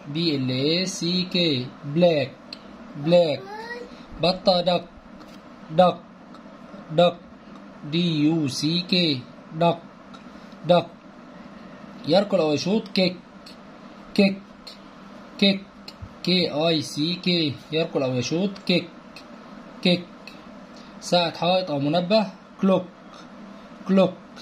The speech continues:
سي ال او سي كي. طبعًا السي بنطقه، بنطقه حرف الكي. كلوك. كلوك. سي ال او سي كي. جلد، سكن.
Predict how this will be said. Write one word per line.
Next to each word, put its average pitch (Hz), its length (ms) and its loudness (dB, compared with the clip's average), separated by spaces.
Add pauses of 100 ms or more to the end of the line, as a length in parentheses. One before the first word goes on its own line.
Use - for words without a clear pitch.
(120)
سي 185 360 0
ال 135 140 0
او 147 320 2
سي 175 340 -2
كي. 180 240 0
طبعًا 151 220 0
السي 147 300 -4
بنطقه، 170 400 0 (140)
بنطقه 147 340 0
حرف 151 240 -4
الكي. 143 340 0 (480)
كلوك. 180 220 6 (960)
كلوك. 185 240 6 (300)
سي 180 380 0
ال 127 140 0
او 160 340 2
سي 180 400 -2
كي. 170 360 0 (1000)
جلد، 208 300 2
سكن. 185 480 0